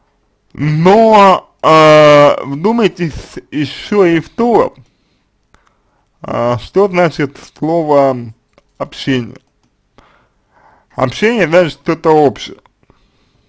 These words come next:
да, общее. Общее между кем и кем. Ну, понятно, между кем и кем, да, между людьми.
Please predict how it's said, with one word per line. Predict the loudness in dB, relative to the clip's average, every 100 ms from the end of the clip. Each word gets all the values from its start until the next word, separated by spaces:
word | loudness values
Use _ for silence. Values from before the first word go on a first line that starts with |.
| _
да, | -8 -6 -6 -10 _ _
общее. | -6 -6 -6 -20 -20 _ _ _ _ _ _ _ _ _ _ _ _ _ _ _ _ _ _ _ _ _ _ -2
Общее | 2 2 2 -2 -2
между | 0 -2 -4 -4 -6 -10 _ _ -12
кем | -6 -6
и | -6
кем. | -6 -8 -8 -14 _ _ _ _ _ -20 -20 -20 -20 _ _ -20 -16
Ну, | -16
понятно, | -10 -6 -4 -4 -6
между | -20 -20 -20
кем | -20 -20
и | -20
кем, | -20 -20
да, | -10 -8
между | -6 -8 -8
людьми. | -8 -8 -12 -20